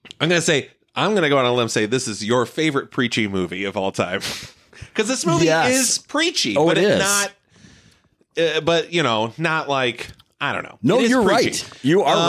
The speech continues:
Speaker 1: Um,
Speaker 2: right.
Speaker 1: because, but every, every scene in this movie is a commentary on whatever it's
Speaker 2: Sure.
Speaker 1: doing. So sitcoms, yeah, it was like,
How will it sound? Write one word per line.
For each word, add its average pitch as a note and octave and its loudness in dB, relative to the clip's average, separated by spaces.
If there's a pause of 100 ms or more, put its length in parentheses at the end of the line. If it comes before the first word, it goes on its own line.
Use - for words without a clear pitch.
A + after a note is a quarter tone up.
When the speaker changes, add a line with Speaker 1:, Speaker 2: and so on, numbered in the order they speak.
(140)
Speaker 1:
Um, D#3 -2
Speaker 2:
right. D#3 -10
Speaker 1:
because, E3+ -4
but D#3 -6
every, A#3 -2
every G#3 0
scene G3 0
in E3 -2
this D3+ -2
movie B2 0
is C3 0
a A#2+ 0 (160)
commentary D3 -2
on A2+ -4
whatever B2 2
it's - -2 (180)
Speaker 2:
Sure. C#3 2
Speaker 1:
doing. E2+ -6 (420)
So D#3 0 (160)
sitcoms, C#3+ -2
yeah, D3 0
it B2+ 0
was C#3 2
like, B2 0